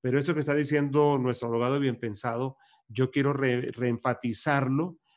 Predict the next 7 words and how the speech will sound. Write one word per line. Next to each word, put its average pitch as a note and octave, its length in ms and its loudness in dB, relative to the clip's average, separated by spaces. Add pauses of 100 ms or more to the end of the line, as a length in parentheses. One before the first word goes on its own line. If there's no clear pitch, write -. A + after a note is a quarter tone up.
(160)
porque B2+ 440 -2
este F3+ 280 4
es - 80 -4
un C3+ 140 0
ejemplo. A2+ 520 -6 (300)
Ella C#3+ 320 2
va F#3 400 0